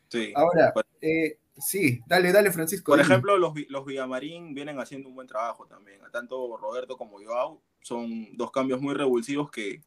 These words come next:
Speaker 1: la verdad, aportan mucho al equipo, pero yo ahorita el que lo veo un nivel un poquito bajo es a Quintero,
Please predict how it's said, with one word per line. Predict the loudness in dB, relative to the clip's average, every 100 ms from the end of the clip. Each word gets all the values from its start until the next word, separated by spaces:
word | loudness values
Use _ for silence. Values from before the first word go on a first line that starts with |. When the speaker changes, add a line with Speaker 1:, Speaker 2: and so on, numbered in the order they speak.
| _ _ _ -2
Speaker 1:
la | 4
verdad, | 4 4 0
aportan | -4 -2 -4 -4
mucho | -6 -6 -6
al | -8
equipo, | -6 -6 -6 -10 _ _ _ -10
pero | -6 -2
yo | 0
ahorita | 0 -2 -8
el | -8
que | -6
lo | -4
veo | -4 -4 -6 -8 _ _ _ -14
un | -10
nivel | -6 -6
un | -6
poquito | -10 -14 -4
bajo | -2 -2
es | -4
a | -16
Quintero, | -14 -12 -12 -14